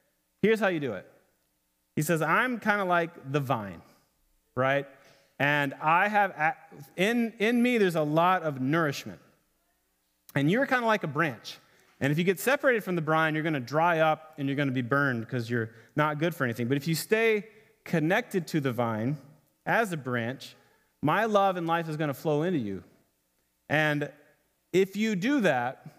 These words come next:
you can enact this kind of love." Our only hope for what Christ has laid out for us as the body of Christ in the world, for that love to flow through us, we don't have access to that on our own.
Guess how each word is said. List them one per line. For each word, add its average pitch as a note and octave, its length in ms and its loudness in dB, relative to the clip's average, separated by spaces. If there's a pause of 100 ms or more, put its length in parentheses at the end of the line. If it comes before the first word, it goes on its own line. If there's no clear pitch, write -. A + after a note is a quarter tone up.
(360)
you F#3 180 0
can F#3 200 0
enact D#3 480 0
this D3 160 -2
kind C#3+ 260 -2
of A#2 120 -4
love." A2+ 340 -2 (100)
Our D3+ 160 2
only G#3 320 0
hope F3 600 -4 (500)
for D#3+ 140 2
what E3+ 640 -2
Christ F#3 440 0
has D#3 160 -4
laid E3+ 280 2
out E3 200 2
for D#3 140 -2
us D3 180 2
as D3+ 280 0
the C3+ 120 -6
body C#3+ 360 0
of B2+ 120 -6
Christ D#3 380 -2
in C#3 80 -4
the A#2+ 60 -4
world, G#2+ 400 -4 (960)
for D3 60 2
that F3 220 2
love F3 260 2
to D#3+ 80 -6
flow D3+ 260 0
through G3+ 320 2
us, C3 300 0
we F3+ 100 -2
don't A3+ 140 0
have E3+ 140 0
access D#3 460 -2
to - 80 -20
that G#2 200 -8
on G2 60 -12
our F#2 160 -10
own. F2 120 -16